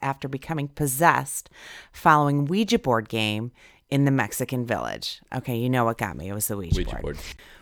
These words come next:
Speaker 1: Ouija board victim possessed by several demons. Family says she is a Christian girl. And this story goes a little something like this. According to the Wikipedia,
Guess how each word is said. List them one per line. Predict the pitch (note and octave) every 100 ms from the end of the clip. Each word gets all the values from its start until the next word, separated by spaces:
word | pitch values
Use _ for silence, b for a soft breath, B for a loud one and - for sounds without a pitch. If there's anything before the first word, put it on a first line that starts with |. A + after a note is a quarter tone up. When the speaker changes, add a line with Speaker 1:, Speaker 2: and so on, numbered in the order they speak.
| -
Speaker 1:
Ouija | A#3 B3
board | A3 A3 G#3 G3+ - _ _ -
victim | D#3 F3+ F#3 G3 F#3+ F3+ F#3 F3+ _ _ -
possessed | F3+ D3 F3+ F#3 G3+ - -
by | D3+
several | C#3+ - F3 E3+ G#3+
demons. | F3+ D#3 B2 A#2+ C3 C#3+ _ _ _
Family | - D3+ E3+ F3+
says | - C3+ B2+ C3 b b b
she | - - D3
is | D#3+ D3+
a | F3
Christian | - C3 - - C3 B2+
girl. | A#2+ F#2+ - - B B B B
And | C3+ D3
this | D3
story | - - G#3 A3 C#3+
goes | A#2 F#2+ - C3+ - -
a | C3+
little | C3+ E3 F3
something | - G#2 F#2 A#2 A#2+ C#3 _ _ -
like | A2+ G#2+ A2 -
this. | - - - - - b b b b
According | C#3 F#3 F3+ F#3
to | - F3
the | D#3+
Wikipedia, | D3+ G3+ G3+ - - C#4+ E3 C#3 D#3+